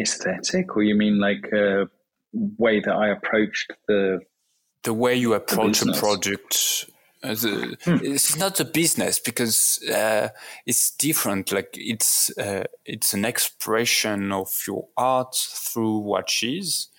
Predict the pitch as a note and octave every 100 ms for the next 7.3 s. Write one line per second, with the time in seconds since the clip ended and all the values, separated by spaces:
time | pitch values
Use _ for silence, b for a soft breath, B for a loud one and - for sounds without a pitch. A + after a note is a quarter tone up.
0 | B B B A#2 A2+ A2 A2 A2+ - -
1 | - - - - C3 B2 A#2+ - - A2
2 | F#2+ - G2 G2 G2+ G2+ - G2 F#2+ -
3 | _ G#2+ - B2 - - - B2+ A2+ -
4 | G2 - G2 G2+ - G2 G2+ G2+ - F#2+
5 | - - F#2+ F#2+ F#2 - B B B B
6 | A#2 G2+ - - - _ _ _ _ -
7 | D3 B2+